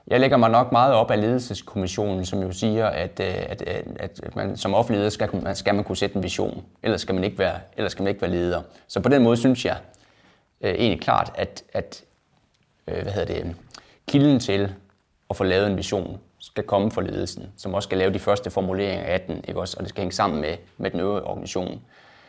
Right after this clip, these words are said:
Men, øh, men hva-, hvordan vi så lige får afstemt vores værdier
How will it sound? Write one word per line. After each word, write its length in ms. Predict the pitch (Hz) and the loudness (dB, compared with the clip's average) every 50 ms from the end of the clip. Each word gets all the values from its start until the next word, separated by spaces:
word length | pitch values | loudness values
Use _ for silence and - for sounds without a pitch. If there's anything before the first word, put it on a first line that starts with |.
| _ _ _ _ | _ _ _ _
Men, 380 | - 90 104 101 101 104 98 95 | 0 2 2 4 4 4 4 4
øh, 340 | 95 92 87 87 82 80 - - - - _ - | 4 4 4 2 0 -2 -4 -8 -12 -16 _ -6
men 240 | - 107 101 92 101 | -2 0 2 4 4
hva-, 140 | 107 - - | 2 2 2
hvordan 360 | - 107 98 107 113 135 131 | 2 2 2 4 4 4 4
vi 40 | 120 | 4
så 140 | - 127 | 4 4
lige 160 | 117 117 123 120 | 4 4 4 4
får 180 | - 104 95 | 4 4 4
afstemt 460 | - - 98 120 120 - 110 95 - | 4 4 2 2 2 0 -2 -2 0
vores 180 | 90 92 92 - | -2 -4 -4 -4
værdier 440 | - - - - 180 - - - | -8 -6 -2 0 0 0 0 -4